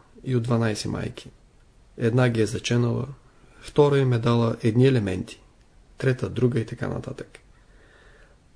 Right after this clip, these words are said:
Истинската майка на човека е природата. Тя внася в него новото, т.е. това, което е тя самата. Често майката гледа детето си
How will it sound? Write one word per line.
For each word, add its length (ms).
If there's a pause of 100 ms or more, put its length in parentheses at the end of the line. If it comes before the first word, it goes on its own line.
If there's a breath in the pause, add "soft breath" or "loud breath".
Истинската 560
майка 340
на 120
човека 440
е 100
природата. 640 (960 soft breath)
Тя 120
внася 360
в 120
него 420 (220)
новото, 600
т.е. 480 (460)
това, 300
което 320
е 100
тя 140
самата. 440 (1700)
Често 320
майката 400
гледа 300
детето 380
си 240